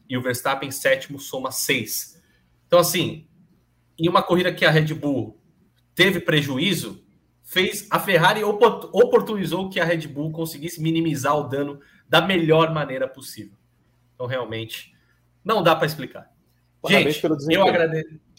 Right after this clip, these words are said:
Speaker 1: parabéns pelo desempenho, Gui. Eu agradeço demais a Eve, o Gui, B, Rê.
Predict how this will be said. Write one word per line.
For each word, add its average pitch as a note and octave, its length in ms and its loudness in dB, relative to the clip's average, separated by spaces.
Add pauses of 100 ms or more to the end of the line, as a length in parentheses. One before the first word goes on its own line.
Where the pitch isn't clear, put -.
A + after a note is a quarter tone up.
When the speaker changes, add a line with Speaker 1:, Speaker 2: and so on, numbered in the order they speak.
(400)
Speaker 1:
parabéns C#3 300 2
pelo C3+ 140 -6
desempenho, A2+ 400 -10
Gui. G2 160 -20 (440)
Eu F3+ 140 4
agradeço E3+ 540 2
demais D3+ 680 -6 (100)
a A#2+ 180 0
Eve, D3 500 0 (120)
o B2 100 -10
Gui, C#3+ 460 -6 (320)
B, D3+ 360 0 (320)
Rê. C#3 400 -2